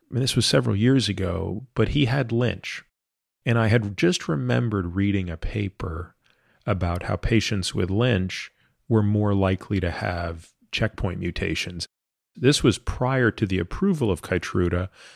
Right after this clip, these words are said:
but it was in trials. And so we're able to get him into a trial of Keytruda, and he turned out to be a remarkable responder.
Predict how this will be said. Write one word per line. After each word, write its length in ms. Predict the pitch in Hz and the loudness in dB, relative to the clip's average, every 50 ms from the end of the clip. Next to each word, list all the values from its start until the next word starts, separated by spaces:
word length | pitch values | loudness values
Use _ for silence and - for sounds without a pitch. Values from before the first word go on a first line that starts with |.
| - _ - | -20 _ -2
but 140 | - 107 101 | 0 0 0
it 80 | - | 2
was 180 | 101 101 92 101 | 2 0 2 2
in 200 | 107 107 104 98 | 2 0 0 -2
trials. 680 | - - - 98 95 92 90 87 85 80 85 90 95 95 | -4 -4 -6 -4 -4 -4 -4 -6 -6 -8 -8 -8 -8 -8
And 180 | 98 90 90 | -8 -8 -6
so 280 | - - - 98 92 92 | -6 -4 -4 -4 -4 -4
we're 320 | 95 95 98 101 117 120 | -4 -4 -4 -2 0 0
able 180 | 107 98 95 92 | 0 0 -2 -4
to 160 | - - 101 | -4 -6 -8
get 220 | 90 101 98 101 | -6 -4 -4 -4
him 200 | - 104 98 92 | -4 -4 -4 -2
into 300 | 107 147 165 - - 95 | 0 0 0 -2 -2 -4
a 60 | 85 85 | -4 -4
trial 400 | - - - 87 82 82 82 82 | -6 -4 -4 -4 -2 -2 -4 -6
of 100 | 82 - | -8 -8
Keytruda, 580 | - - 82 - - - 87 85 85 90 101 - - - - - - - - | -6 -8 -6 -6 -6 -6 -6 -4 -4 -6 -8 -10 -14 -20 -20 -20 -20 -12 -4
and 80 | - 101 | 0 0
he 80 | 139 | 0
turned 220 | 139 - - 120 104 | 0 0 -2 -2 -2
out 140 | 104 98 - | -2 -4 -4
to 100 | - - | -6 -2
be 120 | 98 92 | -2 0
a 60 | 87 | 0
remarkable 720 | 87 90 87 87 87 90 92 92 - - 92 85 85 85 | 0 -2 -2 -2 0 -2 -2 -2 -2 -4 -4 -4 -2 -4
responder. 600 | 82 82 - - - 90 82 80 82 85 82 - | -4 -4 -6 -6 -6 -6 -6 -6 -8 -10 -12 -14